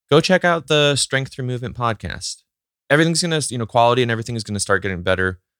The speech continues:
I'm just figuring shit out on my own end and, um, just had some mishaps on this, the last episode with the new mics and such like that. But yeah, go check it out. It's amazing. Don't get scared away because we're talking about,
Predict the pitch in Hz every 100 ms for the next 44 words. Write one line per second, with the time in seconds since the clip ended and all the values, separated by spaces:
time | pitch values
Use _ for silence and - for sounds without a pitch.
0 | _ 92 87 87 95 - 101 92 87 95
1 | 87 87 85 85 80 - 85 87 80 87
2 | 85 85 80 80 _ _ _ _ _ 85
3 | 85 80 65 62 _ - 101 82 80 85
4 | 87 85 - 87 78 82 80 80 - _
5 | - 87 85 82 80 - 80 - 87 82
6 | 78 82 82 80 78 76 - - 76 -
7 | - - 82 85 87 76 - - 90 -
8 | _ _ _ _ _ 131 113 160 180 175
9 | 156 135 127 - 123 123 123 117 120 113
10 | 110 123 131 147 131 - 127 120 117 113
11 | 110 107 110 104 98 101 104 101 95 95
12 | 92